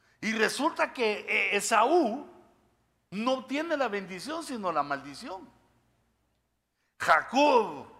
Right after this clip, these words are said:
Dios le da también doce tribus. Y de esas tribus, de la tribu de Judá, viene Jesucristo.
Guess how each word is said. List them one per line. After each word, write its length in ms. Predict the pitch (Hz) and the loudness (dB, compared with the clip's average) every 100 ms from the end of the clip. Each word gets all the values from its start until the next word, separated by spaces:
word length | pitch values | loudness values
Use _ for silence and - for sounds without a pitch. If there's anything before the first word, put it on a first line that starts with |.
| _ _ | _ _
Dios 220 | 175 233 | 2 2
le 120 | 233 | 4
da 180 | 208 226 | 2 2
también 420 | 226 190 214 220 | 0 -2 -4 0
doce 300 | 208 269 254 | 4 4 2
tribus. 720 | 233 302 311 233 156 - - _ _ _ _ | -4 -4 -4 -4 -12 -18 -20 _ _ _ _
Y 120 | 185 | -10
de 120 | 185 240 | 0 0
esas 320 | 240 214 - | 2 -2 -4
tribus, 400 | 269 302 262 196 | -4 -2 -2 -4
de 80 | 180 | 0
la 200 | 160 156 | 0 0
tribu 260 | 233 262 | -4 -4
de 120 | 240 | -4
Judá, 480 | 190 180 170 226 302 - - _ | -6 -6 -2 -2 -2 -8 -20 _
viene 320 | 156 247 269 | -8 -4 -4
Jesucristo. 840 | 214 196 190 170 330 370 - 262 | -6 -6 -8 -10 -6 -6 -8 -12